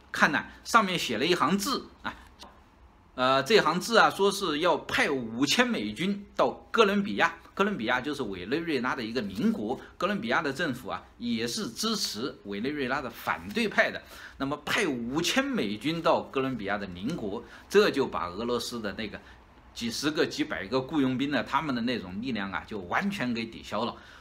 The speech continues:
五千个美军可以横扫委内瑞拉的十二万、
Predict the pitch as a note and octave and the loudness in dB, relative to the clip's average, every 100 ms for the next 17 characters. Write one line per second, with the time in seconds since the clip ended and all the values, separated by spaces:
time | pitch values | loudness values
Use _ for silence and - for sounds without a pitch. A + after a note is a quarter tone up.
0 | - C3+ D3+ F4 B3 A#3 A#2 G2+ C3+ F3 | -10 0 4 6 6 4 0 -2 -2 -4
1 | - - _ - D#3+ - - - A3 A3 | -8 -20 _ -2 -2 0 2 4 4 4
2 | G2+ D#2+ - - - G#2+ G#2 A2 C3+ B2+ | 0 -4 -10 -20 -16 -8 -4 -2 0 0
3 | G#2 A#2 G#2+ - - A#2+ B2 A2 A2 | 2 0 0 -6 -2 0 0 0 -6